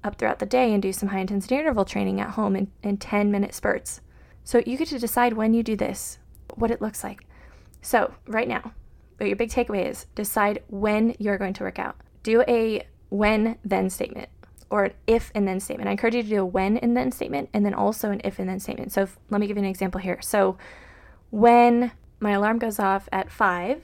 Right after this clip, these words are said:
then I am going to do a twenty minute strength workout in my garage.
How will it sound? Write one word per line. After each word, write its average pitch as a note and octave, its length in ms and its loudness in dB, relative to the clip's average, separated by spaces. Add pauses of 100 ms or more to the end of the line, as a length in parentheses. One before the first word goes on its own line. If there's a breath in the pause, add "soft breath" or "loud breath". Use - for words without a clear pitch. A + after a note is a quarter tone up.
(120)
then G3+ 560 2
I F#3+ 120 -2
am G3 200 -4
going F#3 340 -2
to F#3+ 520 -4 (160)
do F#3+ 320 0
a F#3 160 -4
twenty G#3 420 0
minute F#3 320 -2 (420)
strength - 380 0
workout - 360 -4 (180)
in G#3 100 2
my G#3 80 0
garage. - 380 0